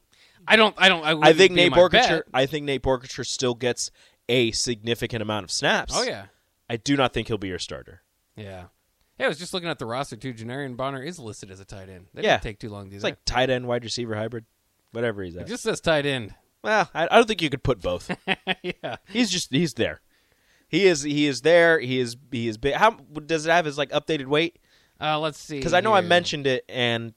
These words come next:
Speaker 2: and Terrell didn't think he was big enough.
Speaker 1: He's two hundred pounds, six three, two hundred pounds.
Speaker 2: Okay, he's gonna need to bulk up a little bit.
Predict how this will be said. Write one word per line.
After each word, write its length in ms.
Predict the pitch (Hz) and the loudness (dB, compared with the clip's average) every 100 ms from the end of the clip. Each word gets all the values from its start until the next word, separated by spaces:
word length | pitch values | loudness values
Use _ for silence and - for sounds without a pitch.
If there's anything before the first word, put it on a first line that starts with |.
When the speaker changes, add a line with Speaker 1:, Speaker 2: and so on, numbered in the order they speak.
| - | -6
Speaker 2:
and 220 | 113 110 | -4 -2
Terrell 500 | - - 139 135 123 | -4 0 6 6 4
didn't 300 | 110 110 117 | 0 -8 -8
think 220 | 110 117 - | -6 -6 -4
he 80 | |
was 100 | 107 | -6
big 240 | 90 107 98 | -4 -6 -6
enough. 260 | 92 85 | -8 -10
Speaker 1:
He's 220 | - 151 - | -10 -10 -8
two 200 | - 247 | -4 -4
hundred 220 | 202 143 | -4 -6
pounds, 420 | 127 98 82 - | -10 -10 -16 -10
six 280 | - 214 - | -4 -4 -4
three, 300 | 214 185 170 | -6 -6 -6
two 140 | - | -6
hundred 200 | 196 175 | -6 -6
pounds. 340 | 147 135 120 113 | -6 -6 -6 -4
Speaker 2:
Okay, 120 | 101 | -4
he's 160 | 104 113 | -4 -4
gonna 100 | 104 | -4
need 180 | 104 90 | -6 -8
to 40 | |
bulk 260 | 87 92 92 | -6 -6 -6
up 140 | 87 | -10
a 60 | 87 | -10
little 100 | 80 | -10
bit. 240 | 82 | -10